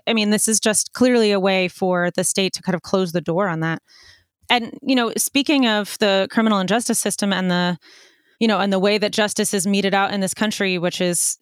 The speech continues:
to say that it's only when we really fight for it that we're able to find that justice. There was also an incredible and really beautiful story that happened this month. Earlier this month, Henry Montgomery,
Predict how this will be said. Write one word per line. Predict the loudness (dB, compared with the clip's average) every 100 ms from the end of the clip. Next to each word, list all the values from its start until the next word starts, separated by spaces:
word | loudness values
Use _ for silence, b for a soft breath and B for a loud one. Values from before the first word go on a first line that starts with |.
| -4
to | -2
say | 0 0 0
that | 0 -4 _ -8
it's | -4 -4 -2
only | 2 4 4
when | 4 4
we | 4
really | 4 2
fight | 0 0 0
for | 0 0
it | 0
that | 0 0
we're | 0
able | 0 -2
to | -2
find | -2 0 2 0
that | 0
justice. | -4 -2 -2 -4 -6 B B B B B _ -8
There | -2 0 0
was | 2 0 0
also | 0 -2 0 0 2 0 -2
an | -2
incredible | -2 0 0 0 0 0
and | 0 0
really | 0 0 0 -2 -6 _ -16
beautiful | -4 -2 0 0 0 0 -2 -6 _
story | -6 -2 0 2
that | 0
happened | 0 -2 -2
this | -2 -2
month. | -2 -2 -4 B B B B B B
Earlier | 0 2 2 2
this | 0 0
month, | -2
Henry | 0 0 2 2
Montgomery, | 2 0 -2 0 0 0